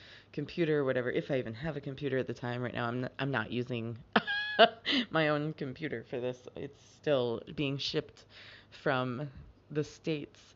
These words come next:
uh, while I'm here in Amman, and I can't wait till I have my computer, but it's also fine.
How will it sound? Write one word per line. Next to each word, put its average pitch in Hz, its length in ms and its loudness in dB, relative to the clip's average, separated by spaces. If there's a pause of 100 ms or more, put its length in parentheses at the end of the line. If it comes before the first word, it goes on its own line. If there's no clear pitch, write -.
(140)
uh, 139 420 2
while 135 200 6
I'm 147 220 4
here 170 360 2
in 156 80 2
Amman, 143 460 0
and 135 400 -2 (360)
I 175 60 8
can't - 260 -8
wait - 180 0
till - 120 0
I - 60 4
have 92 140 0
my 101 100 0
computer, - 480 0
but 151 180 4
it's 170 160 0
also - 320 0
fine. 160 400 0